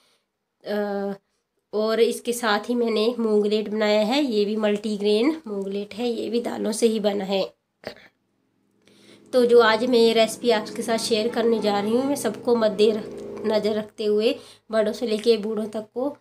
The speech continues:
सबको नज़र रखते हुए ये मैंने एक वीडियो तैयार किया है। तो इसके लिए सबसे पहले मैंने ली है चना दाल एक कटोरी,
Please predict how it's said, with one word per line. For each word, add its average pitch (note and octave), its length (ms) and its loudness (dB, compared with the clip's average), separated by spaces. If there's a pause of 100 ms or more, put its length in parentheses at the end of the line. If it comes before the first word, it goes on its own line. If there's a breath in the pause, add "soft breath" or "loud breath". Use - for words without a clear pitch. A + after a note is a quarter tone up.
(300 soft breath)
सबको A#3 380 -8
नज़र A3 340 2
रखते G#3 300 -6
हुए A3 200 -4
ये A3 280 2
मैंने G#3+ 240 4
एक G#3+ 120 0
वीडियो G#3 300 2
तैयार G#3+ 320 4
किया G#3+ 280 -2
है। C4+ 300 -2 (420 soft breath)
तो A3 280 0
इसके C4 340 -6
लिए B3+ 120 -4
सबसे B3+ 340 -6
पहले A#3 300 4
मैंने A#3 260 6
ली G#3+ 260 -4
है A3+ 260 -2
चना G#3 400 0
दाल G#3+ 280 2
एक A#3 120 0
कटोरी, A#3 400 -2